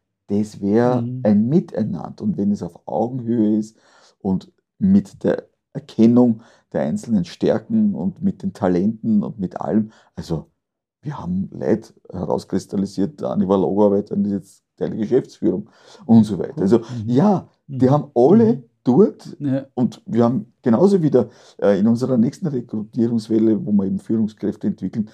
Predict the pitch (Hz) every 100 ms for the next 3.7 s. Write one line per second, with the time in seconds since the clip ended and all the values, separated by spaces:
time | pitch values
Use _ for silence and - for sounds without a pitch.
0 | _ _ _ - 104 123 143 147 165 -
1 | 143 190 135 - _ 139 123 123 127 104
2 | - 139 - - 143 190 175 135 143 156
3 | 147 156 127 180 113 139 123